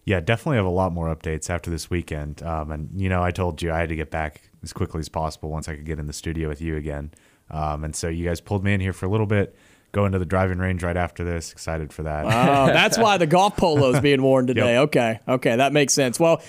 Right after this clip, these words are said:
Speaker 2: you gotta get out there when the weather's like it is, especially, I mean, we talked about it yesterday, Carter, with the rain that we've had, you gotta take advantage of a day like this.
Speaker 1: And I think it's coming back on Thursday, too.
Speaker 2: Stop,
Speaker 1: Unfortunately.
Speaker 2: Christian.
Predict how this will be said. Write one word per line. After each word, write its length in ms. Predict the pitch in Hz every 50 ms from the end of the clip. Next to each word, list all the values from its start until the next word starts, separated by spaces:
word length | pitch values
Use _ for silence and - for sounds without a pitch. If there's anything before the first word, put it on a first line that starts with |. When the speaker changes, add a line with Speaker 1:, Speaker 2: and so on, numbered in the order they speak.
| - -
Speaker 2:
you 120 | 160 165
gotta 180 | 208 240 262 262
get 160 | 220 214 180
out 220 | 180 190 202 180
there 100 | 185 147
when 140 | 139 139 139
the 80 | 135 131
weather's 320 | 135 139 139 131 123 120
like 180 | 117 117 - 120
it 80 | 117
is, 180 | 117 107 98 -
especially, 600 | 107 - - - 180 190 - - 190 175 156 - - - -
I 100 | - 151
mean, 140 | 156 151 147
we 80 | 170 196
talked 240 | - 214 185 170 -
about 200 | 165 156 143 131
it 20 |
yesterday, 340 | 143 156 - - 135 123 117
Carter, 260 | - - 131 127 123
with 140 | 123 131 127
the 80 | -
rain 360 | 135 135 160 165 175 208 214 214
that 100 | 202 190
we've 160 | 208 202 170
had, 360 | 190 180 190 202 208 202 - - - -
you 80 | 220
gotta 200 | 240 339 262 180
take 200 | - 202 175 156
advantage 360 | 156 139 151 165 233 254 147 135
of 100 | 104 104
a 40 |
day 140 | 95 92 80
like 220 | 80 80 78 - -
this. 200 | 76 60 - -
Speaker 1:
And 120 | 95 92
I 20 |
think 160 | 82 101 92 87
it's 100 | - -
coming 220 | - 95 87 82
back 240 | 78 85 80 - -
on 140 | 71 67 -
Thursday, 400 | - 73 69 - - 71 65 64
too. 180 | - - 64
Speaker 2:
Stop, 640 | 60 - - - 196 202 208 - 240 143 113 95 -
Speaker 1:
Unfortunately. 280 | - 78 - - - 147
Speaker 2:
Christian. 560 | 165 170 156 - - 233 262 277 302 277